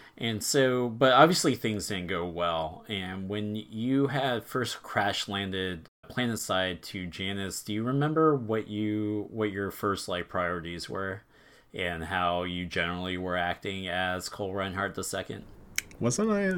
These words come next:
Speaker 2: like, separated from most of the people? And I had to, like, <laughs> I had to, like, get my construction workers to build a giant duck boat to take me across land and sea to get to the
Speaker 1: <laughs> Yes.
Speaker 2: other settlement.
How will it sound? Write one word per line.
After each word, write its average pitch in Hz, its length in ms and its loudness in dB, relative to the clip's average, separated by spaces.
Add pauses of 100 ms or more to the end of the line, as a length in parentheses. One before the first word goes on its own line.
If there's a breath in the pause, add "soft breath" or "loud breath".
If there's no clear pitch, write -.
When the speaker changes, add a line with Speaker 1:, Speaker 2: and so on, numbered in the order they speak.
(120)
Speaker 2:
like, 123 400 -2 (200)
separated 127 800 0
from 139 240 -2
most 139 260 -2
of 143 180 -2
the 151 100 -2
people? 165 500 0
And 113 100 4
I 117 80 6
had 117 220 2
to, 131 120 6
like, 101 300 2 (500)
<laughs> - 460 -6
I 117 40 6
had 151 160 6
to, - 40 2
like, 156 240 6 (640)
get 120 200 6
my 113 420 6
construction 110 600 0
workers 92 340 2
to 110 140 2
build 90 680 2 (120)
a 90 120 0
giant 90 600 0 (240)
duck - 300 0
boat 76 300 -2 (360 loud breath)
to 107 120 0
take 85 240 -2
me 92 100 4
across 90 380 0
land 90 260 2
and 85 160 0
sea 82 320 2
to - 120 -2
get - 320 8
to 98 100 -2
the 87 80 2
Speaker 1:
<laughs> 80 100 4
Yes. - 40 6
Speaker 2:
other 120 220 8
settlement. 85 720 -2